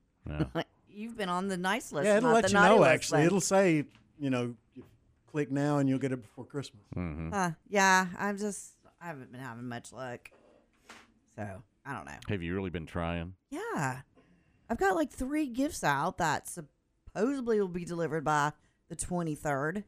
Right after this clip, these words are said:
Speaker 2: I don't know. It's kinda stressing me out.
Speaker 1: So you, are you done shopping?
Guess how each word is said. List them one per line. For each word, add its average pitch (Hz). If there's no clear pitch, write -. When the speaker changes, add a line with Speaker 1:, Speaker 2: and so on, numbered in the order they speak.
Speaker 2:
I 202
don't 151
know. 113
It's -
kinda 302
stressing 233
me 165
out. 135
Speaker 1:
So -
you, 110
are 104
you 98
done 90
shopping? 185